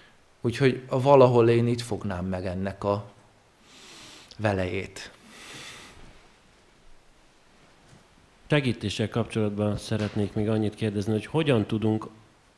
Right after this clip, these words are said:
Speaker 2: olyan embernek segíteni, akinek, aki még önmaga sem tudja, hogy bajban van?
Speaker 1: Nehezen.
Speaker 2: Vagy csak álljon készen az ember, amikor szükségét leli rá, és segítséget kér, akkor tudjunk segíteni?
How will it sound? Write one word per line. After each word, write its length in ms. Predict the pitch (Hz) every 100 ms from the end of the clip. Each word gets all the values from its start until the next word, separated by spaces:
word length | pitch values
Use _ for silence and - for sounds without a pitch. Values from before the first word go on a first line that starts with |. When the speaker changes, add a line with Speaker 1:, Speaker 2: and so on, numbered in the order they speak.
| _ _ _ _ _
Speaker 2:
olyan 300 | 139 147 113
embernek 460 | 107 104 101 98
segíteni, 500 | - 110 110 107 110
akinek, 500 | 113 110 110 110 - -
aki 240 | - 107 110
még 200 | 117 117
önmaga 420 | 135 123 101 95
sem 240 | - 98
tudja, 260 | 92 95 98
hogy 120 | 95
bajban 460 | 98 95 82 82 82
van? 200 | 80 80 - _ _ _ _ _ _ _ _ _ _ _ _ _
Speaker 1:
Nehezen. 600 | - 117 92 87 - - - - _ _ - - - - - - - - - - - - -
Speaker 2:
Vagy 160 | 98
csak 240 | - 104 - -
álljon 360 | 113 113 107
készen 380 | 98 120 113 110
az 140 | 104 107
ember, 300 | 110 107 107
amikor 500 | 110 104 110 101 - -
szükségét 880 | - - 127 127 123 107 101 101 95
leli 260 | 104 101
rá, 420 | 101 104 107 110 - -
és 140 | - -
segítséget 680 | 117 110 104 - 101 95 -
kér, 220 | 104 101
akkor 220 | 95 98
tudjunk 380 | - 98 95 92
segíteni? 640 | 90 85 95 92 104 87